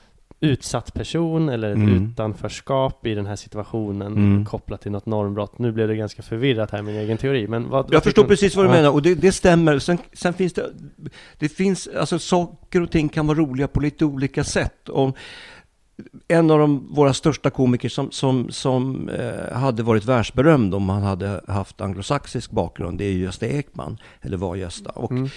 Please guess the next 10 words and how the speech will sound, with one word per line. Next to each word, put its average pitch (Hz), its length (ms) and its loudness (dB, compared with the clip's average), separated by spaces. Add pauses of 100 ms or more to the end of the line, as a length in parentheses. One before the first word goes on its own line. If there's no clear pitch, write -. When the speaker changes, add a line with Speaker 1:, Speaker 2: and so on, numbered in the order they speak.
(640)
Speaker 2:
när 127 180 4
Gösta, 151 580 2
eh, 156 140 -6
som 131 200 0
Papphammar 107 680 -2
köper 101 380 -2
ett - 80 -6
par 95 120 0
rullskridskor 120 920 0
så, 110 480 2